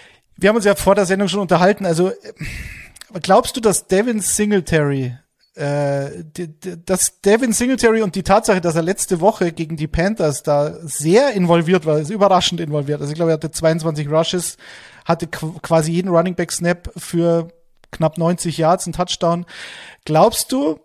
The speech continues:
dass die Bills so ihre D N A ein bisschen zur Seite schieben, ähm, die sehr passlastig ist und sagen, „Okay, wenn wir die Patriots treffen können, und das ist die Schwachstelle, da sind sie Middle of the Pack gegen den Lauf“, das hat man letzte Woche auch gegen Indianapolis gesehen.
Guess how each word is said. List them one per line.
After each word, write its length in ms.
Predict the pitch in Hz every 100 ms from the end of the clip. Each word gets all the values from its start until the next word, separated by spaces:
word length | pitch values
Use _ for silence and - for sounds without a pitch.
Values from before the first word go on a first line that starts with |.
| -
dass 180 | 180 170
die 100 | 170
Bills 400 | 156 190 233 -
so 140 | 185
ihre 260 | 233 190 180
D 220 | - 170
N 80 | 165
A 220 | 147 175
ein 100 | 214
bisschen 240 | 202 196
zur 100 | 170
Seite 320 | 151 160 180 202
schieben, 480 | - 214 254 294 - _ _ _
ähm, 460 | 226 175 190 185 185
die 200 | - 175
sehr 140 | 170
passlastig 580 | 160 170 208 202 - 208
ist 160 | 226 220
und 120 | 175
sagen, 180 | 185 185
„Okay, 480 | - 220 208 135 - _ _ _ _
wenn 300 | 131 170 247
wir 120 | 294
die 100 | 233
Patriots 680 | 190 185 208 208 175 - - _
treffen 340 | - 175 180 165
können, 400 | 175 196 294 294
und 160 | 165
das 100 | 160
ist 380 | 180 - - - -
die 100 | 185
Schwachstelle, 540 | 180 190 - 208 233
da 120 | 214
sind 160 | 151 170
sie 120 | 160
Middle 240 | 165 190 170
of 160 | 160
the 60 | 156
Pack 340 | - 170 -
gegen 200 | - 151
den 100 | 147
Lauf“, 280 | 135 139 - _ _ - - _ _ _ _ _ _ _ -
das 160 | 165 175
hat 100 | 160
man 100 | 160
letzte 220 | 156 175
Woche 120 | 165
auch 80 | -
gegen 180 | 165 170
Indianapolis 560 | 151 135 135 185 180
gesehen. 400 | 165 160 214 269